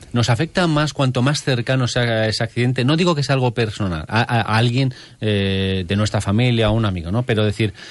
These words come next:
si el accidente sucede en León, nos afecta más. Si sucede en Madrid, nos afecta quizá un poquito menos. Si es en Francia, bueno,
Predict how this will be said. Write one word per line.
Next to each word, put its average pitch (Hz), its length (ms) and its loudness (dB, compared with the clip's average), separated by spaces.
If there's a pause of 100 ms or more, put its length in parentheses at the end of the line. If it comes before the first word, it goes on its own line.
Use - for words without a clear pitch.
(240)
si - 160 -4
el 117 80 2
accidente 151 500 0
sucede 139 600 0 (280)
en 120 200 0
León, 143 220 2
nos 131 180 -2
afecta 123 360 -2
más. 95 360 -2
Si - 160 -4
sucede 127 340 0
en 143 80 2
Madrid, 143 400 0 (460)
nos 110 280 -8
afecta 113 320 -2
quizá 127 200 -2
un 127 100 2
poquito 117 280 0
menos. 110 340 0
Si 147 100 0
es 156 100 0
en 160 120 2
Francia, 170 580 -2
bueno, 123 200 -6